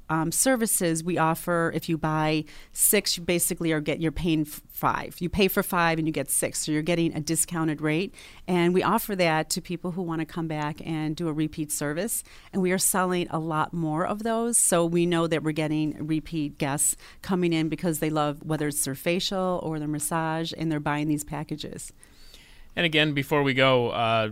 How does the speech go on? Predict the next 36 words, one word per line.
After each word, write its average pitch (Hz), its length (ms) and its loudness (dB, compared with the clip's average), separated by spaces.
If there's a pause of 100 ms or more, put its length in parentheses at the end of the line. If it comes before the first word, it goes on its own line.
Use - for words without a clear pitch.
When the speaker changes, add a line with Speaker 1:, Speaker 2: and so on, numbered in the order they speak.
Speaker 2:
you, 120 220 -10 (100)
you 135 160 -4
had 123 100 0
mentioned 127 320 0
a 123 40 -6
little 123 160 -2
bit 123 120 0
about 120 300 2
some 110 160 -8
specials 127 480 0
maybe 117 320 -4
that 113 260 -4
you 120 60 -6
guys 117 260 2
are 120 80 -4
running 117 300 0
now. 113 340 2
Or 107 300 0
is 127 280 -4
there 139 120 4
anything 156 380 2
like 160 160 -2
that 165 180 2
going 170 260 -2
on? 180 180 -8 (440)
Speaker 1:
Um, 208 220 8
we 294 100 12
have 339 140 6
two - 180 6
specials 269 460 2
going 220 500 4
right 175 280 6
now. 143 320 6
So 185 420 6
from, 175 640 2
um, 165 520 4